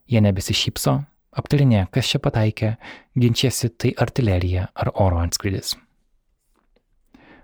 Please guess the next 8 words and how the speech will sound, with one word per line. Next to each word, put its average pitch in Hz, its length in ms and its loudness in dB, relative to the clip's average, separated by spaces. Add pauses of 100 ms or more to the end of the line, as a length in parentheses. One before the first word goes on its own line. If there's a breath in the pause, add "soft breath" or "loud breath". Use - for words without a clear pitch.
(140 loud breath)
Malika 120 340 2
užkalbina 107 480 2
vaikų 92 240 0
motiną, 110 460 0 (560 loud breath)
paklausia, 127 400 0
kodėl 120 320 2
jie 117 160 4
neišvažiuoja. 92 560 -2